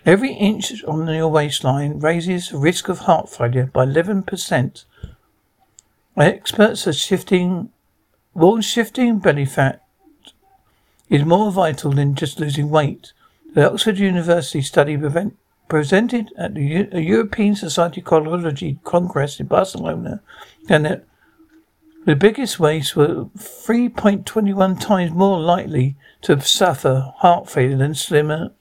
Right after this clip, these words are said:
adults. Comparison of heavier subjects were two point five, six point times likely to develop the condition. Lead researcher Doctor Alagulubulu Akatilia confirmed the amount of trunk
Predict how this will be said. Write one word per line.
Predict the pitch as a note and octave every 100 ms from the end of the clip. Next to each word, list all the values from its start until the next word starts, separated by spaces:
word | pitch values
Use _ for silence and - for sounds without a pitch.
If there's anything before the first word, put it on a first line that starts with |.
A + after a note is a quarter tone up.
| -
adults. | G#3+ - C3 - - - - - -
Comparison | - D#3+ A3 A3+ A#3
of | F3+
heavier | - E3+ F3+
subjects | E3+ - D#3+ F3 - - - _ _ _ _ _
were | E3+
two | D3 - G3+
point | - G3 -
five, | A#3 A#3 A3 A2+ _
six | - - A3+ -
point | E3+ D3 -
times | - D3 C#3
likely | C#3 C#3+ C#3 C#3+
to | C#3
develop | C#3 F3+ C3+ -
the | D3 D#3+ D3 C#3
condition. | E3 E3 E3 D3 C3+ C#3 _ - - - - - - -
Lead | D#3+ E3 G3+ G#3+ D#3+
researcher | D3+ - E3+ - F3
Doctor | C#3+ D#3+ - F3
Alagulubulu | - F3 F3 F#3+ F3 F#3+ F#3+ D#3+ F#3+ F3+ F#3 F#3+ G3 G3+ - - _ -
Akatilia | E3 D3+ C#3+ - F3+ D3+ C#3 D3+ _ _ _ _ _
confirmed | - E3 - F#3+ G3 G3
the |
amount | F3+ F3 F#3 G3+ - - - _ _ - _ _ _ _ -
of | D3+
trunk | - - G#3+ G3+